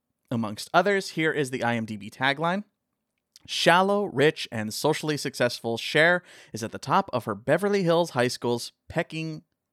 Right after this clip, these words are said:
pecking scale. Weird thing to say. Seeing herself as a matchmaker, Cher first coaxes two teachers into dating each other. Wow, I feel like that does not describe this movie whatsoever. I feel like that describes the first eight minutes of this movie. Um,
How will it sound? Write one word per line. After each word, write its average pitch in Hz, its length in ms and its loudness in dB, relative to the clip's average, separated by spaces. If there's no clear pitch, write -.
pecking 131 380 -8
scale. 98 460 -8
Weird 107 240 -8
thing 104 160 -6
to 98 40 -12
say. 127 200 -4
Seeing 202 420 -4
herself 151 560 2
as 113 140 -4
a 104 100 -2
matchmaker, 139 560 0
Cher 143 340 0
first 170 360 -4
coaxes 127 400 -4
two 175 160 -2
teachers 123 400 -6
into 107 200 -12
dating 110 440 -6
each 110 260 -12
other. 73 220 -10
Wow, 87 200 -6
I 110 120 0
feel 175 160 0
like 123 140 2
that 107 140 -2
does 101 200 -8
not 98 200 -4
describe 82 360 -10
this 85 160 -16
movie 85 240 -14
whatsoever. 65 640 -12
I 131 60 -4
feel 165 160 -4
like 127 140 -2
that 113 100 -6
describes 104 320 -4
the - 60 -12
first - 260 -8
eight 113 220 -10
minutes 82 260 -12
of 76 60 -14
this - 180 -18
movie. 76 300 -18
Um, 95 540 -6